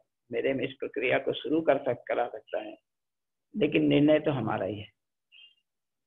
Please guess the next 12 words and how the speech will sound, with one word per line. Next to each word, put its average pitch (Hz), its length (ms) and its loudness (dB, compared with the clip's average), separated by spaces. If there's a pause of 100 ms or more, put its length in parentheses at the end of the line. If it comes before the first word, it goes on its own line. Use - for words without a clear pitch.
(300)
निर्णय 131 340 0
तो 135 120 -4
हमारा 107 340 -4
ही 98 100 -8
है। - 120 -20 (1700)
इस 202 180 2
बात 165 240 6
को - 80 0
ठीक 143 240 -4
से 143 100 0
देखना 110 360 -6
है। - 80 -18